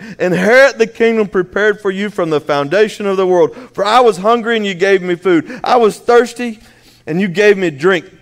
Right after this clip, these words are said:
I was a stranger and you took me in. I was naked and you clothed me. I was sick and you visited me. I was in prison, you came to me.' Then the righteous will answer him and saying,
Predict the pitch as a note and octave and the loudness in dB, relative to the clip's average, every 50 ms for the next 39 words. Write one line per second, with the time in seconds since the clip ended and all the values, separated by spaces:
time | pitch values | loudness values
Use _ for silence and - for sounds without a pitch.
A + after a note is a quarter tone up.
0 | _ _ _ _ _ - G3+ A#3+ A#3+ A3 F3+ E3 - - - G#3+ A3+ A#3 A#3 G3+ | _ _ _ _ _ -2 -2 0 0 0 -2 -4 -8 -4 -2 0 0 0 0 0
1 | G#3+ G3+ F#3 F3+ F3 - - G#3+ G3+ D#3+ F3+ F#3 F#3+ F#3+ F#3 F#3+ G#3+ G#3 F3+ E3+ | -2 -2 -4 -6 -8 -4 -4 -4 -4 -2 -4 -2 -2 0 0 0 0 0 0 0
2 | D#3+ F3 G3+ A#3 B3 A3 A#3+ G#3+ G3 F#3+ F#3+ F3 - - G3+ G#3+ G3+ F3+ F3 F3+ | -2 -2 0 0 0 0 -2 -6 -6 -6 -6 -8 -6 -2 0 0 0 0 0 0
3 | G3 G#3 G3 E3+ E3+ - - - C4+ C4 C4 B3 A3 A3 G#3 F3+ G#3 G3 F#3+ E3 | 0 2 2 0 -2 -4 -6 -4 -4 -4 -4 -6 -8 -8 -4 -2 -2 -2 -2 -2
4 | D#3+ E3 D#3+ E3+ F3 F3+ F3 E3+ E3 E3+ E3+ - - B3+ B3+ A3 A#3 A#3 A3+ G#3+ | -6 -4 -4 -2 0 0 0 -2 -2 -4 -6 -2 -2 -2 -2 -2 -4 -6 -6 -8
5 | A3+ - G#3+ G#3+ G3+ F#3+ F3+ F3+ F3 E3 - C#4 C#4+ C4+ G3+ - A#3 B3+ B3 A#3 | -8 -6 -6 -4 -4 -4 -4 -4 -4 -6 -8 -12 -16 -16 -6 -4 -2 0 2 2
6 | G#3+ G#3+ A3 B3 C4+ C4+ - C#4+ A#3 - B3+ A#3+ A#3 A#3+ B3 B3+ B3 B3 - A3 | 2 4 4 4 2 0 -2 -8 -6 -2 -2 0 2 2 0 0 0 -2 -2 0
7 | A3+ A3+ A3 A3 G#3+ G3+ F#3 - A#3 A#3+ A#3 A3 G3 | 0 0 0 -2 -4 -4 -2 0 2 2 2 0 -2